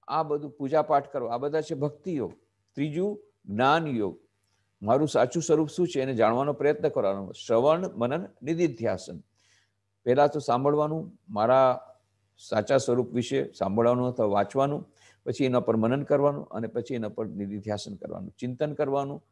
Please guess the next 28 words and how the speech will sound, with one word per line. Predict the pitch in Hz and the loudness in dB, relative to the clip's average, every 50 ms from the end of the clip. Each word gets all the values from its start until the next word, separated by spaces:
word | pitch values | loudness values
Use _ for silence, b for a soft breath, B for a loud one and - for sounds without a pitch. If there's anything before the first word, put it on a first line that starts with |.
| _ _ _ _ - | _ _ _ _ -6
અને | 120 139 | -6 -4
પછી | 131 - 139 135 - 175 180 - - _ _ _ _ _ _ _ _ _ _ - | -2 -2 -2 -2 -2 -4 -6 -6 -10 _ _ _ _ _ _ _ _ _ _ -6
મનન | 107 113 120 120 110 | -4 -2 0 0 -2
કરવાનું. | 101 - - 50 - 82 - _ _ _ _ _ _ | -4 -6 -10 -12 -12 -14 -16 _ _ _ _ _ _
તો | - | -2
આવી | 120 131 147 156 170 | 0 2 2 4 4
રીતે | 170 165 170 - 180 180 180 - | 2 2 2 2 0 0 0 0
આ | - 110 127 135 | 0 0 0 2
શ્રવણ, | 123 - - 135 139 147 165 165 | 2 2 0 2 2 2 2 2
મનન, | 156 139 131 135 147 151 | 0 0 -2 -2 -2 -2
નિધિધ્યાસન | 135 120 110 110 120 101 - 123 107 98 98 - - 92 - - _ _ _ _ _ _ _ _ _ _ - | -2 -2 -2 -2 -4 -4 -4 -4 -4 -4 -4 -6 -10 -12 -14 -14 _ _ _ _ _ _ _ _ _ _ -4
એ | - 127 143 - - - 92 | -2 -2 0 -2 -4 -8 -10
જ્ઞાન | 92 92 110 117 123 139 151 151 | -4 0 2 4 6 6 4 4
યોગ | 147 131 120 113 110 113 | 4 4 4 2 2 0
છે. | - - 151 165 | -4 -4 -4 -4
એને | - - - 110 120 127 127 | -4 -4 -6 -6 -4 -2 0
આપણે | 120 123 - 135 131 139 139 - - - - _ _ _ | 0 0 0 0 0 0 0 0 -4 -8 -18 _ _ _
દૈનિક | - 113 113 127 147 165 175 147 135 | -2 2 2 2 2 2 -2 -2 -2
જીવનમાં | 139 143 139 139 135 135 131 131 131 - - - | 0 2 2 2 2 0 -2 -2 -2 -6 -12 -8
એમ | - - 123 131 | -6 -6 -6 -6
કહી | 120 - 120 123 117 | -4 -4 -2 -2 -2
શકાય | 113 - 107 - 117 127 139 147 | -4 -6 -6 -2 -2 -2 -2 -2
કે | - - - | -6 -10 -12
એવા | - - 101 123 139 147 156 156 156 | -8 -4 -2 0 2 2 2 2 0
પુસ્તકો | 156 - 143 131 - - - 117 - 120 117 | -2 -6 -10 -10 -10 -10 -12 -10 -8 -6 -4
વાંચવા | 110 104 110 107 - 147 143 135 | -4 -4 -4 -6 -6 -4 -6 -4
જેથી | 113 117 117 113 113 - 135 131 | -4 -6 -8 -8 -8 -10 -10 -8
મનમાં | 113 95 101 107 107 113 123 139 170 | -8 -8 -8 -8 -8 -6 -6 -6 -6